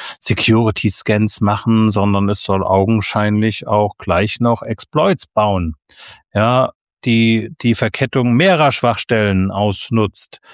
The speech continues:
o-, die in einer Sequenz abgefeuert dafür sorgen, dass es aus beispielsweise einer Sandbox ausbrechen kann. Ja, oder dass es halt schafft, Exploits auf Browser-Ebene zu machen, auf Netzwerkebene, auf Kernel-Ebene, also auf Betriebssystemebene.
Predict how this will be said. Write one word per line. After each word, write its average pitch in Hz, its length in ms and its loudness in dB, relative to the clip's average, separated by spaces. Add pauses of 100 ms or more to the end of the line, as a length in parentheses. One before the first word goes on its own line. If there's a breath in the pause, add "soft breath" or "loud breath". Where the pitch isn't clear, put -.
(400 loud breath)
o-, 120 260 2
die 110 340 2
in 110 100 2
einer 107 220 0
Sequenz 131 440 -2
abgefeuert 113 680 0
dafür 104 300 -2
sorgen, 98 600 2
dass 98 240 -2
es 110 220 -6
aus 101 380 -4
beispielsweise 101 720 -2
einer 123 180 2
Sandbox 151 500 0
ausbrechen 98 720 -6
kann. 101 260 -10 (720 loud breath)
Ja, 127 340 2 (220)
oder 107 400 2
dass 104 220 -2
es 110 180 -4
halt 107 180 0
schafft, - 400 -2
Exploits 110 540 0
auf 117 220 -4
Browser-Ebene 120 640 0
zu - 160 -6
machen, 101 460 0
auf 123 160 -2
Netzwerkebene, 104 920 -2
auf - 160 -4
Kernel-Ebene, 104 720 0
also 95 140 -2
auf 101 140 -4
Betriebssystemebene. 110 1400 -2